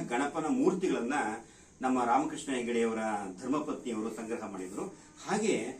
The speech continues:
ನಮ್ಮ ಶಂಕರಾನಂದ ಅವರು ನಮ್ಮ ಭಾರತ ಉಪಖಂಡದ, ಆ, ಹನ್ನೆರಡು ಪ್ರಾಂತ್ಯಗಳ ಭಾಗಗಳ ವೈವಿಧ್ಯಮಯವಾದಂತಹ ಕಥೆಗಳನ್ನ ಈ ಒಂದು ಕೃತಿಯಲ್ಲಿ ಸಂಗ್ರಹ ಮಾಡಿದ್ದಾರೆ. ನಿಜಕ್ಕೂ ಸಹ ಇದು ಬಹಳ ಒಳ್ಳೆಯ ಕೆಲಸ.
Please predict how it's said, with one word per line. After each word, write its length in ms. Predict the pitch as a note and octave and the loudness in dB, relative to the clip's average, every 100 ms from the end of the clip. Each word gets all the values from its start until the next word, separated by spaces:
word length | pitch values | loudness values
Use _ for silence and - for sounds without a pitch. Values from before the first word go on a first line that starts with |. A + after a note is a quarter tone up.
| - - | -14 -2
ನಮ್ಮ 160 | C3+ C3+ | 2 4
ಶಂಕರಾನಂದ 600 | C#3 C3 E3 E3 D3 B2 | 2 0 2 2 4 2
ಅವರು 600 | A#2 C3+ D#3+ G#2+ A2+ - - - | 2 2 2 0 -4 -10 -20 -4
ನಮ್ಮ 220 | C3 C3 B2+ A#2+ A2 G#2+ - - - G#2 F#2+ | 2 4 4 4 2 -4 -10 -18 -16 -12 -2
ಭಾರತ 340 | - D3+ D3 | 0 2 0
ಉಪಖಂಡದ, 720 | D#3 C3 C3 C3+ C3 B2 B2 C3 F#3 - - - - - - - - | 2 2 2 0 0 0 0 0 0 -4 -14 -20 -20 -20 -20 -18 0
ಆ, 280 | A2+ A2 | 2 4
ಹನ್ನೆರಡು 960 | - C#3+ D#3 F#3+ G3 F#3+ F#3 C#3 G#2+ - - - - | 2 2 6 8 8 10 10 8 4 -2 -10 -18 2
ಪ್ರಾಂತ್ಯಗಳ 760 | C#3+ E3+ F#3+ - D#3+ B2+ A2+ G2 | 6 8 6 2 0 2 2 -2
ಭಾಗಗಳ 580 | F#2+ A#2+ C3 D#3 C#3 C#3+ E3 G#2+ A2 - - - - | -2 2 4 4 2 4 4 2 0 -8 -18 -8 6
ವೈವಿಧ್ಯಮಯವಾದಂತಹ 1300 | D#3 G#3+ A3 F#3+ F3+ D#3+ D3 C3+ B2+ A#2+ A#2+ A2+ | 10 10 8 6 6 6 4 2 0 -2 -6 -8
ಕಥೆಗಳನ್ನ 340 | A2+ A#2 A2 A2+ A2+ G2+ F#2+ - - B2 | -4 -4 -2 -2 -4 -6 -10 -18 -10 0
ಈ 80 | B2+ | 2
ಒಂದು 260 | B2 A2 | 2 0
ಕೃತಿಯಲ್ಲಿ 460 | - A2+ C3 A2+ G#2+ | -4 -2 0 0 -2
ಸಂಗ್ರಹ 300 | A2+ A2+ A2+ | -4 -4 -4
ಮಾಡಿದ್ದಾರೆ. 420 | A2 G2+ G#2 C#3+ E3 - - - | -6 -6 -6 -6 -8 -14 -20 -2
ನಿಜಕ್ಕೂ 280 | B2 D#3+ D#3+ | 2 2 0
ಸಹ 200 | C3 A#2+ | -2 -4
ಇದು 520 | A2+ A2+ A#2+ G2+ G2 - - - | -2 -2 -2 -4 -8 -16 -16 -8
ಬಹಳ 160 | B2 | -4
ಒಳ್ಳೆಯ 360 | A2+ A2 B2 A#2+ | -2 0 0 0
ಕೆಲಸ. 400 | A2 G#2 G2+ | -2 -6 -8